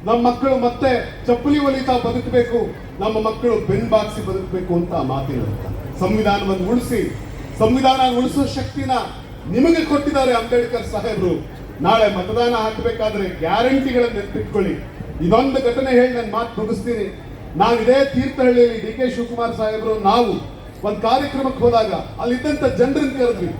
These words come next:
ಒಬ್ಬ ಹೆಣ್ಮಗಳನ್ನ ಕರೆದು, "ಗ್ಯಾರಂಟಿ ನಿನ್ಗೆ ಏನ್ ಕೊಡ್ತು ಹೇಳಮ್ಮ?" ಒಬ್ಬ ಫಾತಿಮಾ ಅನ್ನುವಂತ ಹೆಣ್ಮಗಳು ಆಕೆ ಬಂದ್ ಸಭೆಯಲ್ಲಿ ನಿಂತು ಮಾತಾಡಿದ್ಲು. ಅವಳು ಹೇಳಿದ್ಲು, "ಸರ್, ನಾನ್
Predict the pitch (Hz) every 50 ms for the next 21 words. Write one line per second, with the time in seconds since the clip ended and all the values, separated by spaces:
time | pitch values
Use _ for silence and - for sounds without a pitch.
0 | - - - - - - - - 202 - 233 233 233 247 269 269 277 269 262 254
1 | 240 - 254 240 247 247 240 202 208 208 226 247 247 240 - 254 240 233 226 208
2 | 196 185 220 240 262 247 240 - 233 220 - - 208 190 196 202 208 202 190 175
3 | 165 160 - - - - 165 165 - - 196 196 220 226 - 262 247 240 240 226
4 | 220 220 214 214 208 214 214 208 196 190 190 196 208 202 196 190 180 - - -
5 | - - - - - - - - - - - 196 214 - 233 - 214 233 247 233
6 | - 220 202 240 247 240 233 220 214 - 247 233 208 208 208 208 214 208 185 175
7 | 147 127 123 - - - - - 180 196 202 214 226 208 202 196 180 - 190 196
8 | 196 190 180 180 175 170